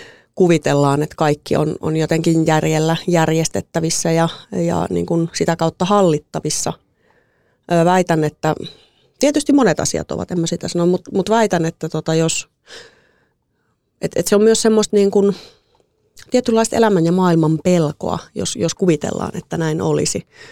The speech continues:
Ja, ja toisaalta se on myös kauhea tommonen mittakaava ja, ja niin kuin näkökulma,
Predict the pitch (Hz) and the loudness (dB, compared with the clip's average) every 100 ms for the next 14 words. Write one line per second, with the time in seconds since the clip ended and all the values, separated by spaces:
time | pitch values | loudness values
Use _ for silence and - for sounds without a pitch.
0 | - _ - 160 - 170 - 170 170 156 | -20 _ -4 -2 0 -2 0 0 2 0
1 | 165 160 160 160 175 170 151 143 151 - | 0 2 2 0 0 2 2 0 -2 -4
2 | 156 156 156 165 175 - 147 143 139 139 | -4 0 0 0 0 -4 -6 -4 -2 -2
3 | 139 139 - - 151 147 147 156 160 156 | -2 -2 -4 -6 -6 -6 -4 -2 -2 -2
4 | - 131 143 | -4 -4 -4